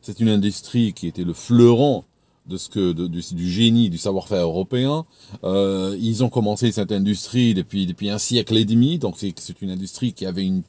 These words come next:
une extra avance sur nous. Il nous aurait fallu mille ans pour les rattraper, sauf qu'aujourd'hui, pour des raisons idéologiques, ils sont en train de créer des conditions régulatoires qui, en réalité, sont en train de tuer leurs industries.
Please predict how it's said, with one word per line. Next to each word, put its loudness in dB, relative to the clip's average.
une -8
extra -4
avance -2
sur -4
nous. 0
Il -2
nous 0
aurait 0
fallu 2
mille 4
ans 2
pour -4
les -2
rattraper, -2
sauf 0
qu'aujourd'hui, -4
pour -4
des 0
raisons 0
idéologiques, -2
ils -10
sont -6
en -6
train -2
de 0
créer 0
des 0
conditions -4
régulatoires 0
qui, 2
en 2
réalité, 0
sont -8
en -6
train -6
de -2
tuer 0
leurs 0
industries. -2